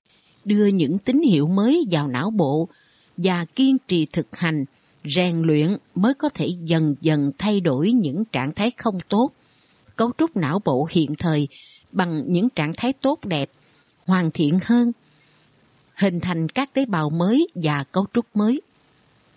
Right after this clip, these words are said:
Như vậy, chúng ta thấy rằng việc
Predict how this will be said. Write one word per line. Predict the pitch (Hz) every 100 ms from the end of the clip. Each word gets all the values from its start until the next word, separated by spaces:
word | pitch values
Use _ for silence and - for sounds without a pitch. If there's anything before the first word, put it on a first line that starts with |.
| _ _ _ _ _ _ 226
Như | 226 180
vậy, | 147 143 156 -
chúng | 240 294
ta | 247 202
thấy | 214 262
rằng | 247 160 143 143 - _ _ -
việc | 170 202